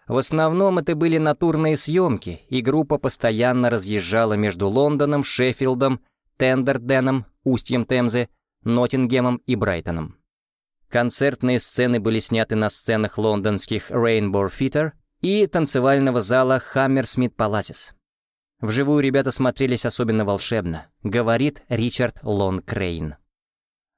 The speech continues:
Джон Стил вспоминает, как после съемочного дня в Шеффилде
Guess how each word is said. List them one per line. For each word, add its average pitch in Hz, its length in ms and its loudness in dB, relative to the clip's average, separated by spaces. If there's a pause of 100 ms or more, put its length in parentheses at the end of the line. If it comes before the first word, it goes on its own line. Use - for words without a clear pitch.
Джон 165 260 2
Стил 196 360 2
вспоминает, 147 840 0
как - 220 -4
после 120 280 -2
съемочного 113 720 0
дня 104 220 2
в - 80 -14
Шеффилде 139 600 0